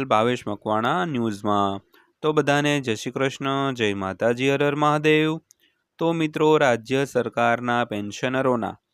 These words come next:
પેન્શનમાં થશે સોળ હજાર રૂપિયાથી વધુનો વધારો. તો મિત્રો, ક્યારે વધારો થશે, કઈ રીતે વધારો થશે, તેની આજના વીડિયોમાં આપણે ચર્ચા કરવાના છીએ. એટલે વીડિયો તમે અંત સુધી જોઈ લેજો અને હજી સુધી આપણી આ ચેનલ તમે સબસ્ક્રાઇબ ન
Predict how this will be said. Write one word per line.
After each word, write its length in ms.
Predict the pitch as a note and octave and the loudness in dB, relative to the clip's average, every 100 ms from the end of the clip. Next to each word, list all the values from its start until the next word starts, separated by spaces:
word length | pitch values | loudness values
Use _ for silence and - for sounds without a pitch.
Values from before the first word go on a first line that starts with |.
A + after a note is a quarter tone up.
| _ _ _ _ C#3+ | _ _ _ _ -4
પેન્શનમાં 760 | D3 E3+ - F#3 F3+ F3+ F#3 | -2 -2 -2 -4 0 2 2
થશે 420 | F3+ D#3 - D3+ D#3 | 2 0 0 0 0
સોળ 360 | D#3 - C3 C3+ | 0 0 2 4
હજાર 300 | C3 C#3 C#3 | 4 4 2
રૂપિયાથી 680 | B2+ A#2 A#2+ A#2+ A#2 A#2+ A#2+ | 2 -4 -2 0 0 0 -2
વધુનો 480 | A2 F#2+ G#2 G#2+ A#2 A2+ | -2 -4 -6 -6 -4 -4
વધારો. 500 | G2 G#2 A#2 C#3 D3 D3 _ _ _ _ _ _ | -2 0 2 2 2 0 _ _ _ _ _ _
તો 60 | D#3 | -4
મિત્રો, 400 | D#3 D3+ D3 D3+ D3+ D3+ - - - | -2 -2 0 2 2 2 -4 -12 0
ક્યારે 300 | A#2+ B2 B2+ | 2 4 4
વધારો 420 | A#2+ A#2+ B2 B2+ | 2 4 2 2
થશે, 380 | A#2+ A#2 A#2 B2+ B2 | 0 -4 -2 -6 -4
કઈ 240 | G#2+ G#2+ | -2 -2
રીતે 260 | G#2+ A2 A#2 | -4 -2 -2
વધારો 420 | A2+ G#2+ A#2 A#2+ | 0 2 2 2
થશે, 400 | B2+ A#2+ - B2+ | 0 -4 -2 -6
તેની 260 | A2 G#2 G#2 | -6 -4 -2
આજના 320 | G#2 A2 A2+ | -2 -2 -4
વીડિયોમાં 460 | A2 A2 A2+ A#2 | -4 -4 -4 -2
આપણે 260 | A2+ A#2+ A#2 | -4 -4 -6
ચર્ચા 360 | A2+ G2+ - A#2 | -4 -6 0 0
કરવાના 440 | C3 C3 C#3 C#3+ | 2 2 2 0
છીએ. 440 | C#3+ D3+ D3 D3+ D#3+ - _ _ _ _ - | -2 -2 2 2 0 -6 _ _ _ _ -10
એટલે 240 | D#3 D#3+ | -2 2
વીડિયો 320 | D#3 C#3+ C#3 C#3 | 2 4 2 2
તમે 220 | C#3 C3+ | 0 -2
અંત 180 | B2+ B2 | -2 -4
સુધી 340 | B2+ C3 B2+ B2 | -6 -4 -4 -2
જોઈ 240 | A#2+ A#2 | -2 -2
લેજો 320 | A#2 A#2 A#2 A#2 | -4 -4 -2 -2
અને 180 | C3 E3 | 0 0
હજી 240 | D3 C#3+ | 0 -2
સુધી 320 | C#3 C#3+ C#3+ C3+ | -6 -4 0 0
આપણી 300 | B2 B2+ B2+ | 0 -2 -4
આ 100 | A#2 | -4
ચેનલ 300 | A#2 A2+ A2+ | -4 -4 -6
તમે 200 | A2+ A2 | -6 -6
સબસ્ક્રાઇબ 560 | - G#2 - - D#3 | -6 -8 -8 -2 0
ન 100 | E3 | 0